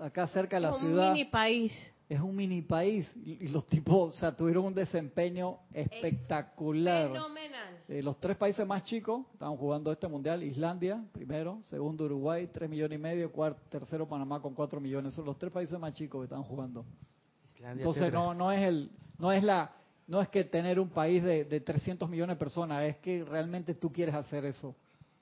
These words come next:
Speaker 1: Realmente tú quieres, y eso es interesante de,
Speaker 3: Es que
Speaker 1: de
Speaker 3: Islandia
Speaker 1: ver.
Speaker 3: te-, hace cosas, Islandia hizo que, que, que los banqueros pagaran un fraude similar al del dos mil ocho de
Speaker 1: ¿Te
Speaker 3: Estados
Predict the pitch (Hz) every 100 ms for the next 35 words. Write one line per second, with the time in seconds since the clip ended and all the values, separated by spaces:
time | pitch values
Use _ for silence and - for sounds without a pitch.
0 | _ _ _ - 160 160 165 156 156 139
1 | 131 147 143 143 151 165 190 170 - 147
2 | 139 - 160 139 165 131 123 123 - 117
3 | 110 123 127 143 135 123 127 131 123 127
4 | 147 127 - _ - - - 127 127 131
5 | 135 135 131 147 127 113 107 107 _ _
6 | _ _ _ _ _ - 143 127 123 120
7 | 113 113 120 123 - - 135 127 123 120
8 | 117 139 135 131 123 131 139 139 123 113
9 | 107 101 _ _ - _ 151 143 151 147
10 | 147 139 131 131 143 135 123 131 127 127
11 | 135 135 147 127 143